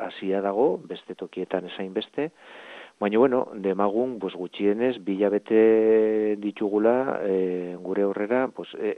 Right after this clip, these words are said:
eztabaidan, ba, e-, eoteko, ez? Eta gero, lehen esan dudan bezala, pues, abenduaren erdian ikusiko genuke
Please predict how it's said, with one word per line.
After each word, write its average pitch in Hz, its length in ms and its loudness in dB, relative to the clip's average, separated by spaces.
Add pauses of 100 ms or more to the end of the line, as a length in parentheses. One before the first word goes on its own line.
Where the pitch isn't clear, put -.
eztabaidan, 104 880 -2
ba, 85 500 -12
e-, 95 200 -4 (160)
eoteko, 87 500 -4
ez? 120 140 -4 (580)
Eta - 200 -8
gero, 95 240 -4
lehen 92 240 -4
esan 95 200 -14
dudan 98 160 -8
bezala, 135 360 2
pues, 107 200 -4
abenduaren 92 1040 -8
erdian 104 460 0
ikusiko 92 460 -8
genuke 98 460 -2